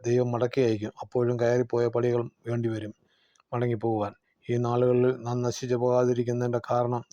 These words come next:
ദൈവത്തിൻ്റെ ദയയും വിശ്വസ്തതയും ആണെന്ന് തിരിച്ചറിഞ്ഞ് ദൈവസന്നിധിയിൽ ഭയത്തോടും വിറയലോടും കൂടെ ദൈവത്തെ സേവിപ്പാൻ ഏവർക്കും ദൈവം കൃപ ചെയ്യുമാറാകട്ടെ. ഉയർച്ചകൾ ദൈവം തരുന്നത് മൂലം ദൈവനാമം മഹത്വപ്പെടണം. അതായിരിക്കട്ടെ നമ്മുടെ ലക്ഷ്യം.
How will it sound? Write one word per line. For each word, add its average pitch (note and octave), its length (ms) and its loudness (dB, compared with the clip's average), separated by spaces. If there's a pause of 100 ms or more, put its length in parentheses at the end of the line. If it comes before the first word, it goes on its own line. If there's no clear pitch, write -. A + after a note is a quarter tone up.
ദൈവത്തിൻ്റെ A#2+ 380 -2
ദയയും A#2+ 260 0
വിശ്വസ്തതയും A#2+ 640 -4 (500)
ആണെന്ന് A#2 340 -2 (120)
തിരിച്ചറിഞ്ഞ് A2+ 480 0 (180)
ദൈവസന്നിധിയിൽ A#2+ 640 -2
ഭയത്തോടും B2 520 0 (440)
വിറയലോടും C3 520 4
കൂടെ B2+ 200 2 (260)
ദൈവത്തെ B2 360 -2
സേവിപ്പാൻ A#2+ 540 -4
ഏവർക്കും A#2 420 -8 (180)
ദൈവം A#2 220 -4
കൃപ A2+ 200 -10
ചെയ്യുമാറാകട്ടെ. G#2+ 720 -10 (760)
ഉയർച്ചകൾ B2 460 0
ദൈവം B2 280 2
തരുന്നത് B2 300 2
മൂലം B2 380 2 (160)
ദൈവനാമം B2+ 520 0
മഹത്വപ്പെടണം. A2+ 580 -4 (360)
അതായിരിക്കട്ടെ A#2+ 540 0
നമ്മുടെ A2+ 280 -6
ലക്ഷ്യം. A2 400 -6